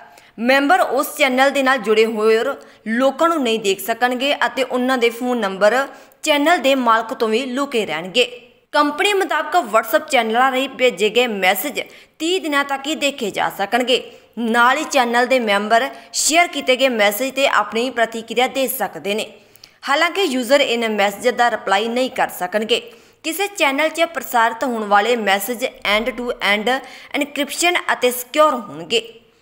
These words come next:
WhatsApp ਦਾ ਕਹਿਣਾ ਹੈ ਕਿ ਯੂਜ਼ਰ ਦੇ ਡਾਇਰੈਕਟ ਮੈਸੇਜ, ਗਰੁੱਪ ਚੈਟ,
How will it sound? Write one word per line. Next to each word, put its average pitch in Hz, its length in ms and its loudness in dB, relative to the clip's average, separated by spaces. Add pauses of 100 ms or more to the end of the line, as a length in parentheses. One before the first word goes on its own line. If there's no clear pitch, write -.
(360)
WhatsApp 254 400 2
ਦਾ 381 80 4
ਕਹਿਣਾ 294 300 2
ਹੈ 320 40 2
ਕਿ 349 100 -4
ਯੂਜ਼ਰ 247 380 0
ਦੇ 294 200 0
ਡਾਇਰੈਕਟ 220 400 -2
ਮੈਸੇਜ, 202 600 -4 (360)
ਗਰੁੱਪ 277 240 0
ਚੈਟ, 196 500 0